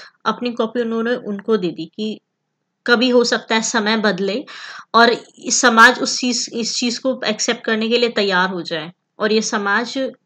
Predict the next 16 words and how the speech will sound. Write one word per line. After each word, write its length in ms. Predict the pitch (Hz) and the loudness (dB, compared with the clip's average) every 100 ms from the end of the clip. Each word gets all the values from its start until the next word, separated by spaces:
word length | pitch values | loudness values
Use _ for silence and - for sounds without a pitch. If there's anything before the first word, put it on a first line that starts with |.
| - | -4
चर्च 340 | - 233 226 | 2 2 2
के 100 | - | 0
हाथों 300 | 233 202 202 | 0 0 -2
से 140 | 226 240 | 0 0
बाहर 300 | 202 202 202 | 0 -4 -4
निकले, 260 | 214 233 | -6 -6
तब 280 | 240 240 233 | -2 -2 -4
इसे 200 | 220 - | -4 -4
लोगों 260 | 214 185 196 | -4 -4 -6
तक 100 | 196 | -8
पहुंचाना। 600 | 190 202 156 175 165 180 - - - - - | -8 -8 -6 -8 -10 -12 -14 -20 -18 -8 2
जोहानस 380 | 254 269 294 | 4 4 2
केपलर 560 | - 233 - 247 254 254 - | 4 4 4 2 2 0 -2
popularized 640 | 226 247 226 233 247 247 | 0 0 2 2 2 0
the 60 | 226 - | -10 -2
theory। 320 | 220 202 | 0 0